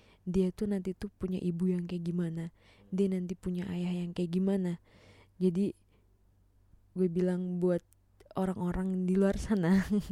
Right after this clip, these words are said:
<laughs> harus lebih hati-hati dan memikirkan, harus punya vision lah ya, harus punya j-, jauh pem-, pandangannya tuh jauh. Karena kalau kita bicara soal sesuatu skala yang besar,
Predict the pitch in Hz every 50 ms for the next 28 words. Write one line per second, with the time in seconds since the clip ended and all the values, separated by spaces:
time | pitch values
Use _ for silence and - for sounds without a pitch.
0 | 190 190 - 123 - - 123 - - - - _ _ _ - - 269 311 320 320
1 | 311 - - - - 202 196 185 202 196 180 180 190 190 185 180 - 175 170 170
2 | 151 - - 180 190 190 - - - - 185 190 185 185 185 185 185 175 - 180
3 | 175 - - 180 175 190 185 196 196 - - 196 196 190 - 196 185 - - 185
4 | 180 170 160 165 175 175 175 - - - - - - - - - 185 180 175 -
5 | - - 185 185 180 175 202 175 180 - - 175 196 190 202 196 - - 196 190
6 | - _ - 190 190 190 190 185 190 190 196 196 - 220 185 165 170 165 175 170
7 | - - - 190 196 202 226 240 240 - - - - - - - - - - _
8 | _ _ _ _ _ - - 190 190 190 175 196 - _ _ _ _ _ - 185
9 | 180 175 175 175 175 175 165 170 185 - - 180 180 180 180 - - - 185 185
10 | 185 180 180 180 - 196 180 - 185 - - 202 - - - - 196 196 190 185
11 | 185 180 185 185 - - - - 151 156